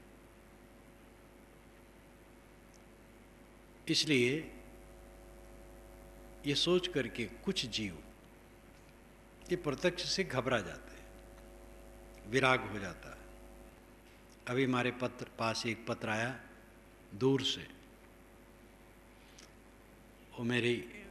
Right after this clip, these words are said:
बातों को सुना है, छत्तीसगढ़ में जो ध्यान शिविर लगता है, उसमें ध्यान में आया है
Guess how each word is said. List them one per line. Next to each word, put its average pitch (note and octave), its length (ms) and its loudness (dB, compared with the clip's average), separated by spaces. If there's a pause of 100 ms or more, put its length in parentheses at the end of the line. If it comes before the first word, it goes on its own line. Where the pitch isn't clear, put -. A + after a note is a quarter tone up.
(400)
बातों C3 300 2
को C#3 140 -2
सुना C3+ 360 2
है, G2 340 -6 (800)
छत्तीसगढ़ B2+ 500 2
में B2+ 180 4
जो B2+ 100 4
ध्यान B2 300 2
शिविर B2 280 2
लगता A#2+ 380 0
है, A#2 80 4
उसमें A#2 420 -2
ध्यान A2+ 240 0
में B2+ 200 2
आया A#2 260 4
है G#2+ 320 -6